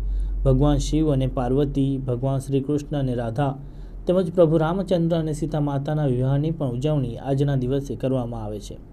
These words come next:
એવું માનવામાં આવે છે કે આ દિવસે વ્રત રાખવાથી મનની ઈચ્છા પૂર્ણ થાય છે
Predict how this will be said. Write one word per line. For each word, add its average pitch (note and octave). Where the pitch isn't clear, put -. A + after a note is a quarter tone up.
એવું F3+
માનવામાં D#3
આવે D3+
છે E3
કે E3
આ C#3+
દિવસે D3
વ્રત C3+
રાખવાથી C#3+
મનની C#3+
ઈચ્છા C3
પૂર્ણ D3+
થાય D#3
છે D#3+